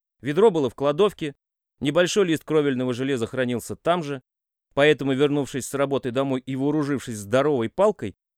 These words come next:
я смело вошёл в кладовку и осмотрелся. Всё было тихо и спокойно. Кладовка — это небольшая комната с крашенными бетонными стенами и проходящим в углу стояком труб.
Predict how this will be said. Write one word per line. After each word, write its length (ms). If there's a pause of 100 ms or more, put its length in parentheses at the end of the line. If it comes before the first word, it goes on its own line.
(160)
я 180
смело 340
вошёл 320
в 40
кладовку 600
и 80
осмотрелся. 680 (960)
Всё 260
было 240 (380)
тихо 380 (440)
и 80
спокойно. 580 (1000)
Кладовка — 460
это 120
небольшая 500
комната 420
с 80
крашенными 520
бетонными 540
стенами 420
и 60
проходящим 680
в 60
углу 240
стояком 480
труб. 320